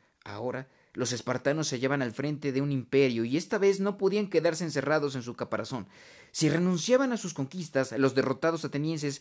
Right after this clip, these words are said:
se reagruparían y volverían a levantarse contra ellos, y aquella larga guerra habría sido, eh, por entero en vano. Después de la guerra, el dinero ateniense ingresó a Es-, en Esparta.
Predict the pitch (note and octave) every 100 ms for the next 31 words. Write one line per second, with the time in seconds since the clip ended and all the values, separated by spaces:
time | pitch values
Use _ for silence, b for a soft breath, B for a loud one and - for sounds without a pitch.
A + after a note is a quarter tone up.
0 | B B - C3 C3 B2+ - C3 D#3 D#3+
1 | C#3 C3 B2+ C#3 D3+ C3+ A#2+ A2 C#3 C3
2 | A#2 A#2+ A2+ A#2 C#3 G#2 - - B B
3 | B2+ B2+ F3+ G3+ F#3 F#3+ F#3 E3+ D3 F3
4 | F3 D#3+ - C#3 D3+ D3 - D#3 D3 C#3
5 | - B2 A#2+ A#2+ A2+ - A#2+ A#2 A2 D3
6 | C3 A2+ A2+ F3+ F3+ G#2 _ B B B
7 | B B B B C#3 - B3 C#4 A#3 F#3
8 | C#3 C3+ F#2+ G#2 _ _ A#2 A2 B2 D3
9 | D#3 D3 B2+ D3 C#3+ C#3 A#2+ A2+ B2+ B2
10 | A#2+ - G#2+ G2 A2+ F#2+ - -